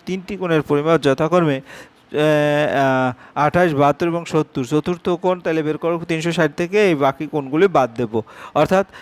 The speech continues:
যে কোণটা বের হলো একশো নব্বই ডিগ্রি, সেটা একশো আশি থেকে বড়।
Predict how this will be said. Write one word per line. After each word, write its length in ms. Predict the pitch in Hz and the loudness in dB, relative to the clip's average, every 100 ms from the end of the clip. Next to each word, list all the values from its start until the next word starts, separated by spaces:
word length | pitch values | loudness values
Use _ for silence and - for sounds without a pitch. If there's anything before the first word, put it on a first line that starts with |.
| - | -18
যে 340 | 131 120 156 175 | -12 -2 0 0
কোণটা 360 | 202 185 180 | -2 -2 0
বের 220 | 139 143 156 | 2 2 2
হলো 220 | 180 175 | 0 0
একশো 280 | 151 - 156 | -2 -4 -4
নব্বই 340 | 165 165 175 | -4 0 0
ডিগ্রি, 180 | 151 147 | 0 -4
সেটা 260 | 156 151 | -6 -6
একশো 220 | 139 - 143 | -6 -2 -2
আশি 260 | 131 180 | -2 -4
থেকে 260 | 190 170 143 | -4 -4 -2
বড়। 420 | 120 127 156 | 2 4 4